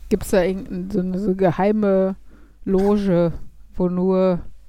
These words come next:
weiß nicht, wo von, von in, nur in siebter Generation darfst du das weiterführen oder sowas. Who knows?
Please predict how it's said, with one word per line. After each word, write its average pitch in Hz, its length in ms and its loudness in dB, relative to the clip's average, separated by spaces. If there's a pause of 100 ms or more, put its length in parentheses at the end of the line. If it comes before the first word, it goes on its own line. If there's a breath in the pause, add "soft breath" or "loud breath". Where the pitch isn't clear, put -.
(720)
weiß 180 180 0
nicht, 170 240 0
wo 175 160 -2
von, 175 400 -2
von 175 500 -6
in, 185 460 -10
nur 208 180 2
in 196 120 0
siebter 208 320 2
Generation 196 720 0
darfst 170 240 0
du 180 40 -4
das 175 120 -8
weiterführen 190 680 0
oder 190 160 -4
sowas. - 340 -8 (680)
Who 202 120 2
knows? 180 560 0